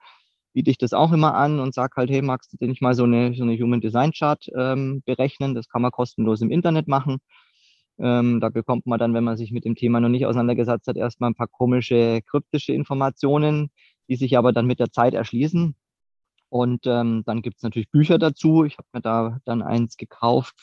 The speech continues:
von, ich glaub, Chetan Parkin heißt der, äh, Human Design, wo man sich mal so einlesen kann in diese, in diese Grundtypen, in die Energien,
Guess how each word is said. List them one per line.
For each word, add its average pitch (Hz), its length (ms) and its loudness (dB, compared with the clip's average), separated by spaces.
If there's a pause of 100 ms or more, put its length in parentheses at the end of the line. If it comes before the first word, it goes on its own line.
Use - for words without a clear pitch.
(160)
von, 113 440 4
ich 110 100 -8
glaub, 113 220 -8
Chetan 113 560 -4
Parkin 143 540 -2
heißt 139 320 -2
der, 135 240 2 (600)
äh, 117 200 0
Human 127 320 0
Design, 127 480 2
wo 143 60 0
man 131 120 -2
sich 123 120 -8
mal 120 120 -4
so 120 80 -4
einlesen 151 440 0
kann 139 260 -6
in 123 100 -6
diese, 120 280 -2
in 113 280 -4
diese 113 200 -6
Grundtypen, 147 1000 0
in 127 160 0
die 120 140 -2
Energien, 135 720 2